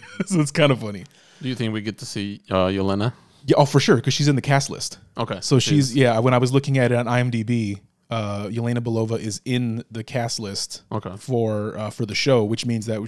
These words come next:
Speaker 1: we will get her. Um, just if you're unaware, she was in the post-credit scene to Black Widow,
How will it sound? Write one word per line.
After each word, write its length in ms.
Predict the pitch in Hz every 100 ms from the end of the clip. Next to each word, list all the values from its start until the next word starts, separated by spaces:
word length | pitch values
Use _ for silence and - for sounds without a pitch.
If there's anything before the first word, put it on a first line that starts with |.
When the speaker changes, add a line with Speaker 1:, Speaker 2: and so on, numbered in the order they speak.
| -
Speaker 1:
we 180 | 131 123
will 180 | 127 123
get 180 | 123 131
her. 300 | 110 98 101 _ -
Um, 420 | 113 104 101 98 -
just 220 | 123 - -
if 120 | 117
you're 120 | 139
unaware, 400 | 139 110 110 107 - _ _
she 320 | - - 120
was 280 | 117 117 107
in 280 | 120 113 107
the 200 | 104 101
post-credit 540 | - 196 - 156 139
scene 200 | - 127
to 80 | 117
Black 240 | 107 107
Widow, 320 | 135 185 185